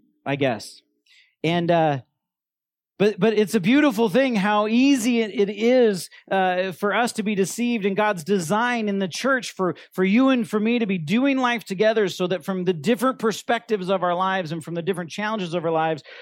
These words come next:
that we engage enough to actually notice and, and challenge one another and care enough for one another to not let us be deceived by sin and to wander off. Do you know how easy it is for us to live that way?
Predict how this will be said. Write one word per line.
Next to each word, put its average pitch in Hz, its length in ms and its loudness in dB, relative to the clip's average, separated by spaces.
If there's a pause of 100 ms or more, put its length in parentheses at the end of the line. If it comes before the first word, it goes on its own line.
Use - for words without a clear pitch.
that 202 120 2
we 208 180 0
engage 202 560 2
enough 220 540 0 (180)
to 220 220 -4
actually 240 480 0
notice 240 500 2
and, 208 220 -2 (200)
and 175 200 -2
challenge 247 500 0
one 208 140 2
another 202 280 2
and 185 120 -4
care 262 280 0
enough 220 200 -2
for 185 100 -4
one 185 140 -2
another 185 400 0 (180)
to 202 140 -2
not 214 320 2
let 233 280 0
us - 440 -2 (260)
be 175 140 -2
deceived 175 840 -2 (220)
by 165 160 0
sin 175 440 -2
and 147 120 -4
to 147 60 0
wander 147 380 -2
off. 131 340 -2
Do 175 60 -4
you 220 60 -2
know 330 100 4
how 240 280 0
easy 220 520 0
it 190 80 2
is 240 240 2
for - 160 -8
us 185 120 -6
to 185 100 -4
live 208 320 0
that 151 240 -2
way? 120 320 -12